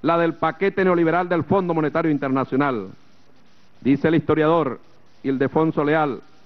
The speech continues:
que la oligarquía caraqueña de la época de la colonia fue todavía más reaccionaria y atrasada socialmente que la misma oligarquía de los virreinatos de Perú, de Nueva Granada y del Río de la Plata.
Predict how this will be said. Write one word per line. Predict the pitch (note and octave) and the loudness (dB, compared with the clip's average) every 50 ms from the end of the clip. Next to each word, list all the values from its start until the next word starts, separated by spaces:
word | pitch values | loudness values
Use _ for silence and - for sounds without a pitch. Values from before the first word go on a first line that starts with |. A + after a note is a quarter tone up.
| - - - - - - - - - - - | -20 -20 -20 -20 -20 -20 -20 -20 -16 -4 0
que | E3 | 2
la | E3 E3+ | 2 4
oligarquía | E3 E3 E3 D#3+ E3+ D#3 D#3 - F#3+ G3+ G3+ G3 F#3 | 4 2 2 2 0 0 -2 -2 0 0 0 0 0
caraqueña | - F3+ E3+ D3+ - - G3+ F#3+ F#3 E3 D#3 D#3 | -2 -2 -2 -2 0 2 2 2 2 2 0 0
de | D3+ D3+ | 0 0
la | D3+ D3+ D#3 | 0 0 2
época | F#3 G#3+ G#3 - G3+ E3+ F3+ F3 | 2 2 0 0 -2 0 2 2
de | E3+ | 2
la | F3 E3+ | 2 0
colonia | E3+ F3+ G3 B3 B3 B3 B3 A#3+ A3+ A3+ - - - - - - - - - - - - | 2 2 2 2 4 2 2 -2 -2 -2 -8 -20 -20 -20 -20 -20 -20 -20 -20 -20 -16 -4
fue | - D#3 E3+ E3+ | 0 2 2 2
todavía | E3 F3+ F3 E3 D#3 E3 E3+ E3 | 2 2 2 4 4 4 2 2
más | E3+ E3 D#3+ | 2 0 0
reaccionaria | E3 E3+ E3 D#3 - - - D#3+ D#3 D3+ E3 F#3 F#3+ F#3+ F#3+ F#3+ F3 | 0 0 0 0 -2 -4 -2 0 2 2 2 0 0 0 -2 -2 0
y | E3+ | -2
atrasada | D#3+ - D3 D3+ - - E3 E3 E3+ D#3+ | -2 -2 -4 -6 -2 0 0 0 0 0
socialmente | E3 D#3 - E3 D#3+ D#3+ E3 E3+ F3 E3+ D#3 - E3+ E3 D#3 - - - - - - - - | 0 0 0 2 0 2 2 2 2 0 0 0 0 0 0 -4 -12 -20 -20 -20 -18 -6 0
que | D#3 E3 | 0 2
la | D#3+ D3+ D3 | 2 2 0
misma | E3 G3+ G#3+ G#3 F#3+ F#3 F#3 F#3 F3+ - - | 2 2 2 2 2 2 0 -2 -2 -6 -4
oligarquía | - D3 D#3 D#3 C#3+ D3 C#3+ C#3 - - E3 E3+ E3+ E3+ | -2 0 2 2 2 0 -2 -2 -4 -4 0 0 2 2
de | E3 E3 | 2 2
los | D#3+ D3+ C#3+ | 4 4 4
virreinatos | C#3+ D3 C#3+ C#3 B2+ D3 C#3 C#3 C#3 E3 F3 E3 - D3+ C3+ A2 - - - - - - | 2 2 -2 -6 -6 -6 -6 -4 -2 -2 -4 -4 -4 -6 -8 -8 -8 -14 -20 -18 -6 -2
de | C#3+ C#3+ | -2 -2
Perú, | - - C#3+ C#3 F3 G3+ G#3+ G#3 - - - - - - - | -2 0 2 4 4 4 4 2 -2 -8 -20 -20 -18 -8 -4
de | C3+ C#3+ | -2 -2
Nueva | C#3 C#3 C#3 C3 | 0 0 0 0
Granada | B2+ C3 C3 C3+ D3+ D#3+ E3 E3 D#3+ - - | 0 -2 -2 0 0 0 0 0 -2 -4 -4
y | - C3 | -4 -2
del | C3 B2+ B2 | -2 -2 -2
Río | A#2+ C#3+ D3+ D3 B2+ | 0 2 2 2 2
de | B2 A#2 | 2 -2
la | A#2 A2 | -4 -2
Plata. | - C3+ B2 - - E2 - | -2 -2 -2 -2 -6 -12 -14